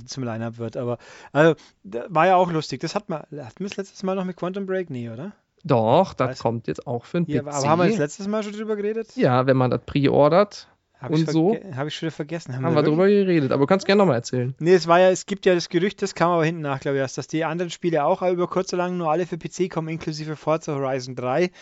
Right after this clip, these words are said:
Speaker 1: Das natürlich nicht angekündigt ist bis dato, aber jeder normal denkende Mensch kommt von alleine drauf, dass es dieses Jahr wohl kommen müsste, sag ich jetzt mal, ohne Gewehr. Äh,
Speaker 2: Ja, wär auch scheiße, so ein Rennspiel mit Gewehr.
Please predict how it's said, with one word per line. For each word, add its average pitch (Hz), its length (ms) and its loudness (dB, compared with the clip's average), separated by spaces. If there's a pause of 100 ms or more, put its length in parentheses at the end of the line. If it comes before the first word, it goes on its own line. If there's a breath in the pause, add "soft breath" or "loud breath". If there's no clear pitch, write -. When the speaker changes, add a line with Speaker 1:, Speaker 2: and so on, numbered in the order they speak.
(460 loud breath)
Speaker 1:
Das 147 160 -6
natürlich 143 260 -4
nicht 175 220 -4
angekündigt 175 540 -2
ist 185 140 -6
bis 175 140 -6
dato, 160 340 2
aber 151 180 2
jeder 156 260 2
normal 151 340 -2
denkende 160 300 -2
Mensch 156 380 -6 (200)
kommt 165 200 -4
von 160 100 -6
alleine 151 240 0
drauf, 143 180 -4
dass 131 160 -10
es 135 80 -14
dieses 135 240 -10
Jahr 131 140 -4
wohl 135 100 -2
kommen 139 440 -4
müsste, 151 640 -2 (420)
sag 117 240 -10
ich 123 80 -20
jetzt 151 180 -12
mal, 170 360 -6 (100)
ohne 135 200 -4
Gewehr. 131 380 -2 (920 loud breath)
Äh, 131 360 0 (640)
Speaker 2:
Ja, 139 160 -2
wär 135 100 6
auch 143 80 4
scheiße, 156 340 0
so 120 100 -4
ein 120 60 -2
Rennspiel 123 340 -2
mit 123 160 -4
Gewehr. 123 420 -2